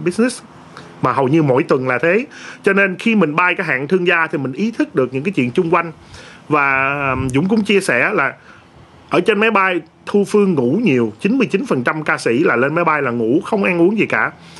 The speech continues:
Còn Dũng thì mỗi ngày thì trung bình Dũng ngủ chừng bốn năm tiếng thôi, là Dũng thức và Dũng quan sát, Dũng làm việc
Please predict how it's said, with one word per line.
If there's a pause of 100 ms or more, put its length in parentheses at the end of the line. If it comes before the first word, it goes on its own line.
(240)
Còn
Dũng
thì
mỗi
ngày
thì
trung
bình
Dũng
ngủ
chừng
bốn
năm
tiếng
thôi, (200)
là
Dũng
thức (180)
và
Dũng
quan
sát,
Dũng
làm
việc